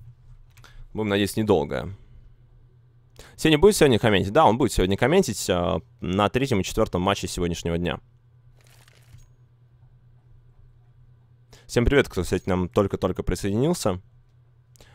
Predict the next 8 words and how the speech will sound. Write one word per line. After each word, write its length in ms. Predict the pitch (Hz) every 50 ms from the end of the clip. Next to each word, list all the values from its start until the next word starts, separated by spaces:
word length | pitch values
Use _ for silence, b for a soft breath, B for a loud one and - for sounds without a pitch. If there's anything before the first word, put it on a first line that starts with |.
| b b b b b b
А, 420 | - 90 90 92 92 92 90 92 92
ужасно, 640 | 71 80 95 98 123 143 - - 139 123 113 85 - - - _ _ _ - _ _ _ -
а, 400 | 87 87 87 87 87 87 87 87
лагает. 800 | 90 92 104 104 98 90 110 107 98 82 57 57 - - - - - - - _ _ _ _ _ _ _ _ _ - _ _ _ _ _ _ _ _ _ _ _ _ _ _ _ _ _ _ _ _ _ _ _ _ _ _ b b b b b b b b b b b b b b
А, 560 | - 104 104 101 98 98 98 98 98 98 98
у 80 | 98 113
меня 280 | 135 170 208 226 220 208 - _ -
фулл 560 | - - - - 156 165 175 175 160 147 139